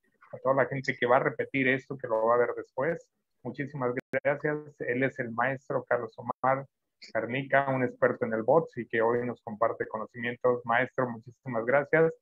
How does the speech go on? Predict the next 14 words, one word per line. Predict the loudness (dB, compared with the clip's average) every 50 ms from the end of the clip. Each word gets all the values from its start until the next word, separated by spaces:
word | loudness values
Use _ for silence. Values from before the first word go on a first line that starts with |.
| _ _ _ _ _ 0
A | 0 2 4
todos | 6 6 6
los | 4 2 0
presentes | -2 -2 -2 0 -2 -2 0 -2 -2 -2
en | -2 -2
esta | -2 0 0 0 0
sala, | 2 2 2 2 2
muchísimas | 0 -2 -4 -10 -14 -18 _ _ -10 -8 -8 -2
gracias. | 0 0 0 0 -2 -6 -2
A | -2 0
los | 0 0 0 2
que | 0
nos | 0 2 4
ven | 4 4 4 4 2